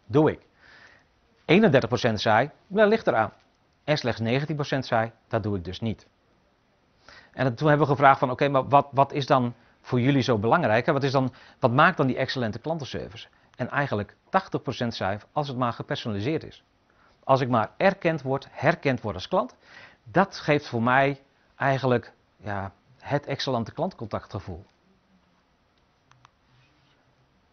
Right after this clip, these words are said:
En dat betekent dat je wendbaar moet zijn. Wendbaar, niet alleen dat je klantcontactstrategie klopt nu, maar ook morgen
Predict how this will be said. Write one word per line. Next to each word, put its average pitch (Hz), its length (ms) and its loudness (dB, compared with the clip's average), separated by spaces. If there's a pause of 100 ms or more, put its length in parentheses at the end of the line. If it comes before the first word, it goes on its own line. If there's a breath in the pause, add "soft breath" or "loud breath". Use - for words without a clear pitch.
(580)
En 131 100 -6
dat 135 80 2
betekent 139 380 -2
dat 135 100 -6
je 104 60 -2
wendbaar 131 320 0
moet 95 140 -8
zijn. - 160 -12 (1800 soft breath)
Wendbaar, 127 680 6 (160)
niet 107 180 -8
alleen 113 340 0
dat 107 160 -6
je 107 160 -2 (140)
klantcontactstrategie 123 1300 -4
klopt - 380 -2
nu, 143 340 -2 (220)
maar 117 240 -2
ook 127 380 -4 (600)
morgen 120 400 -4